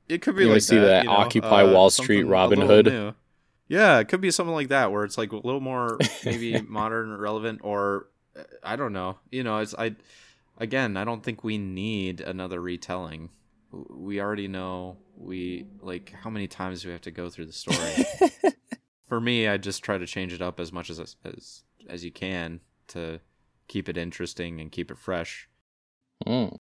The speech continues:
Speaker 1: But again, I don't really know how to go about that because I just feel like it's super redundant.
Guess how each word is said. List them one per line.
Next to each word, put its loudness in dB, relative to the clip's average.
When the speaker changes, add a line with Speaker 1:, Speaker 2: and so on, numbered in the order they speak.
Speaker 1:
But -4
again, -6
I -6
don't -8
really -8
know -8
how -6
to -10
go -8
about -6
that -12
because -16
I -12
just -14
feel -10
like -12
it's -10
super -8
redundant. -14